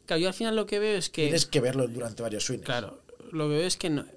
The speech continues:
Speaker 1: es como muy hermético, ¿no? El, el, el decir, "Vale, estas son las cosas, te analizo, te mando, te estás agachando, te estás no sé qué, y te lo mando, y tienes el stance amplio". Vale. ¿Y si esa persona necesita el stance excesivamente amplio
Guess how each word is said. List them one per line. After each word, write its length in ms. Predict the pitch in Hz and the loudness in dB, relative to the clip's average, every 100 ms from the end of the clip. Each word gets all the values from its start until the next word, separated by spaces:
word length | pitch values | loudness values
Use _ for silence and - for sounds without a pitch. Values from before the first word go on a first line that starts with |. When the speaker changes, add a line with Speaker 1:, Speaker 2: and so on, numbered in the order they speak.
| - | -18
Speaker 1:
es 80 | 151 | -10
como 240 | 156 165 | -6 -2
muy 260 | 151 156 147 | 0 0 0
hermético, 600 | 131 123 151 143 131 135 | -2 -2 -2 -2 -4 -4
¿no? 80 | 156 | -4
El, 100 | 131 | -4
el, 180 | 123 | -8
el 160 | - 131 | -8 -8
decir, 280 | 127 127 127 | -8 -8 -4
"Vale, 260 | 135 117 - _ _ _ _ | -4 -6 -14 _ _ _ _
estas 260 | - 139 151 | -10 -6 -4
son 100 | 151 | -2
las 140 | 135 | -4
cosas, 280 | - 190 190 | -4 -8 -6
te 80 | 151 | -6
analizo, 380 | 139 143 147 135 | -4 -4 -4 -4
te 80 | 135 | -2
mando, 260 | 170 202 | -2 -4
te 80 | 160 | -6
estás 220 | 147 147 | -6 -6
agachando, 440 | 143 147 139 120 120 | -4 -4 -4 -6 -8
te 60 | |
estás 520 | 123 - 147 147 139 147 | -10 -4 -2 0 -2 -4
no 80 | |
sé 120 | 139 135 | -6 0
qué, 360 | 214 269 302 - - - - | 2 2 0 -10 -20 -16 -4
y 80 | |
te 100 | 156 | 2
lo 80 | 147 | 2
mando, 220 | 160 139 | 4 2
y 60 | 127 | 0
tienes 180 | 165 160 | 0 0
el 80 | 170 | -2
stance 320 | 156 156 131 | -2 -2 -4
amplio". 280 | 110 104 - - - _ _ | -6 -10 -14 -20 -20 _ _
Vale. 240 | 131 113 - _ _ _ _ - - | -8 -8 -16 _ _ _ _ -12 -4
¿Y 100 | 165 | -2
si 60 | |
esa 160 | 185 180 | 0 0
persona 300 | 180 175 170 | 0 0 -2
necesita 400 | 165 156 165 151 | -2 -2 0 2
el 120 | 147 | 2
stance 300 | - 151 147 | 0 -2 -2
excesivamente 640 | 160 - 139 160 143 139 131 | -6 -4 -2 0 0 0 0
amplio 440 | 139 123 123 123 | -2 -2 -6 -6